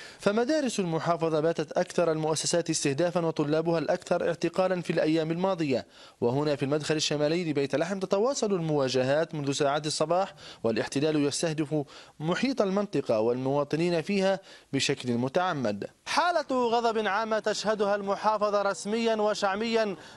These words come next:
بعد الاعتراف الأمريكي المشؤوم بالقدس عاصمة لدولة الاحتلال، اعتراف عكس رفض المواطنين لاستقبال نائب الرئيس الأمريكي على بلاط كنيسة المهد وفي مدينة مهدي رسالة السلام.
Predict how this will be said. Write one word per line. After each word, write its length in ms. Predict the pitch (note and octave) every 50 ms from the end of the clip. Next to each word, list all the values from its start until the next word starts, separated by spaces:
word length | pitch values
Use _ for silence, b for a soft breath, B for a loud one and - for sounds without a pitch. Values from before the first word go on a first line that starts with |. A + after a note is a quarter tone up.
| B -
بعد 200 | F3+ F3 F#3 G3
الاعتراف 500 | F#3+ F#3+ F#3 F3+ - G3+ A3+ B3 A3 A#3
الأمريكي 480 | A3+ G#3+ G#3 G#3 G#3 G3 A#3 A#3 A3+
المشؤوم 400 | G#3+ G#3 G3+ F#3 - A3 A3+ A3
بالقدس 400 | G#3+ G#3 - A#3 A#3+ - - -
عاصمة 500 | G#3+ G3+ G3+ G#3 - - A#3+ A3+ A3+ G#3 -
لدولة 480 | A3+ A3 G#3 G#3+ F#3+ A3+ A3 G#3+ G#3 -
الاحتلال، 600 | G#3 F3+ G#3+ - - A#3+ A#3+ B3+ B3+ A#3+ G#3 D3+ - B B B B B B -
اعتراف 600 | D3 D3+ F3+ F3+ G3 A3 A3+ F#3 G#3+ A3 G#3+ F#3 B B B B B
عكس 480 | - E3 G#3 C#4+ C#4+ - C#4+ C4 - B3
رفض 340 | A#3+ A3 A3+ A3+ F#3+ F#3+ A3
المواطنين 580 | G#3+ G3 G#3 G#3 G#3+ G3+ - G#3 A3 A#3 A3+
لاستقبال 760 | G#3+ G#3 G#3 - - G#3+ G#3 - F#3 A3+ A#3 A3+ A3 A3+ G#3 B B B B B
نائب 380 | F#3 G#3+ B3+ C#4 C#4+ C4+ B3 A#3+
الرئيس 380 | A3+ G#3 G#3 G#3+ A#3 A3 -
الأمريكي 540 | A3 A3 A3 G#3+ G#3+ G#3+ G#3+ - A#3+ A#3+ G#3+
على 240 | G3 F#3+ G#3 G#3+ G#3
بلاط 340 | F#3 G#3+ G#3+ A3+ A3+ - A3+
كنيسة 500 | G#3 - - G#3 G#3+ A#3 A#3 - A3 G#3 -
المهد 420 | A3 A3 B3+ C4 B3 A#3 F3 C3+ - - B B B B B C#3
وفي 200 | C#3+ - F#3 F3+
مدينة 360 | F#3 F#3 F3+ A#3 A#3 A3+ G#3+ G#3+
مهدي 440 | G3+ G#3+ A3+ G3+ F#3 G3+ G3+ G3 F#3+
رسالة 300 | F3 - F#3+ F3+ E3+ E3 F3+
السلام. 680 | E3 - - G3 G#3 A3+ G#3 F3+ D#3 D3 C3+ B2